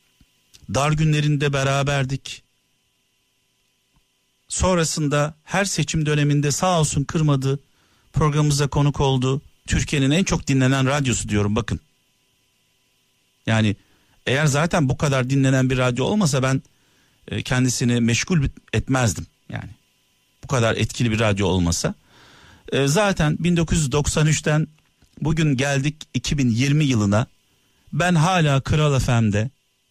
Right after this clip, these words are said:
yirmi sekiz yıldır program yapıyorum. Hani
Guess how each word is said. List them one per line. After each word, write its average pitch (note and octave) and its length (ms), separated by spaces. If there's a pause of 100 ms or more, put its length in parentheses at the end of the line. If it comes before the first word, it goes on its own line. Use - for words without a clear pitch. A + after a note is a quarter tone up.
(720)
yirmi F#3+ 420
sekiz G3+ 400
yıldır C#3 240
program G#2+ 400
yapıyorum. - 360 (1000)
Hani C#3 280